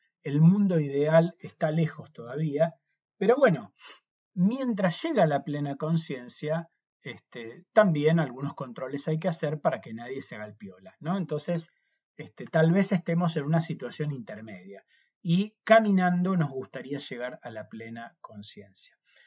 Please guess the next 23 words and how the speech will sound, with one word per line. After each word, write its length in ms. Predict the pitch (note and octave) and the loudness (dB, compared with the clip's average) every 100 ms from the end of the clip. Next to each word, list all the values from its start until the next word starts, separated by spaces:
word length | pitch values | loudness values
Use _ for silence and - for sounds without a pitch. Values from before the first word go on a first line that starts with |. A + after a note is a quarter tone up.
| _ _ | _ _
Pero 180 | G3 G#3+ | 0 2
bueno, 300 | G3+ D#3 C#3+ | 2 0 0
volvamos 540 | D#3 G3 C4 D#4+ A#3+ - | 2 4 6 4 2 4
al 300 | E3+ G3 - _ | 4 4 -8 _
cuidado 460 | - D3 D#3+ G3+ F#3 | -6 -2 0 0 0
del 180 | C#3+ C#3 | -2 -4
medio 300 | F3 F3 C#3 | -4 -4 -6
ambiente 720 | C3 C3 C3+ B2+ B2 D3 - | -10 -12 -10 -8 -6 -8 -8
y 120 | D3 | -14
te 120 | - | -12
dije 340 | B2+ D#3+ E3 D#3 | -4 -4 -4 -8
que 140 | C3 | -8
vamos 340 | B2+ C#3+ D3 B2 | -10 -8 -8 -10
a 60 | |
hablar 400 | A#2+ B2+ C3 C3+ | -10 -6 -6 -6
de 340 | C3 B2 C3 _ _ _ _ | -10 -10 -12 _ _ _ _
los 220 | - B2+ - - | -12 -12 -12 -12
techos 560 | D#3+ - E3+ - A3 - | -12 -8 -10 -10 -14 -8
verdes 540 | C#3+ A2+ B2 C3 - - | -6 -6 -8 -12 -12 -12
o 80 | |
las 280 | B2 B2+ - - | -10 -10 -12 -16
azoteas 760 | A2 D#3 A2+ C#3 C#3 C3 - A2 | -14 -12 -12 -12 -12 -12 -16 -18
verdes. 520 | F#2 - _ - | -18 -18 _ -20